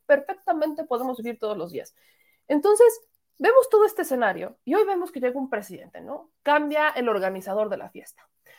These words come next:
Y el organizador de la fiesta viene de afuera, no viene de adentro. Y viene de afuera el organizador de la fiesta y sabe que los de afuera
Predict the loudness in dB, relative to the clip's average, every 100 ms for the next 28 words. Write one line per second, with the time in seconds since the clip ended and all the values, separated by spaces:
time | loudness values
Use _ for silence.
0 | _ _ 0 2 2 2 2 4 4 2
1 | 2 0 2 0 -2 _ _ -2 0 0
2 | -2 2 2 2 -2 _ _ _ _ _
3 | 0 0 0 -2 -2 -2 -4 -8 _ _
4 | _ _ -12 -6 0 2 2 2 4 4
5 | 4 2 -2 -4 -2 0 -2 -2 -4 -6
6 | -6 -12 _ _ _ _ -10 2 4 4
7 | 2 0 0 -2 0 -2 -2 -10